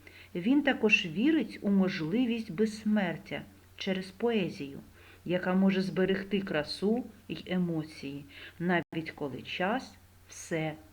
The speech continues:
знищує. Тема краси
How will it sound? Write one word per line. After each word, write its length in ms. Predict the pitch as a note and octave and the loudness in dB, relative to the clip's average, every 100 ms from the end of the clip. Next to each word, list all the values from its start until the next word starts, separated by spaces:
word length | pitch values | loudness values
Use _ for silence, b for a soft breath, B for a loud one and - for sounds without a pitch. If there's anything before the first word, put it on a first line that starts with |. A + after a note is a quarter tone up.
| - | -18
знищує. 880 | D#3+ C#3+ E3 D3+ - - - C3 C3 - - - _ _ _ _ _ _ _ _ _ _ _ _ _ _ _ _ _ _ _ - _ - | -14 -6 -2 -2 -2 -4 -4 -6 -10 -12 -20 -20 _ _ _ _ _ _ _ _ _ _ _ _ _ _ _ _ _ _ _ -20 _ -4
Тема 500 | G#3+ B3+ C#4 C4+ C4+ - | 0 2 2 0 -4 -2
краси 600 | A#3 B3 A3 - F#3 | 0 0 -2 -6 -6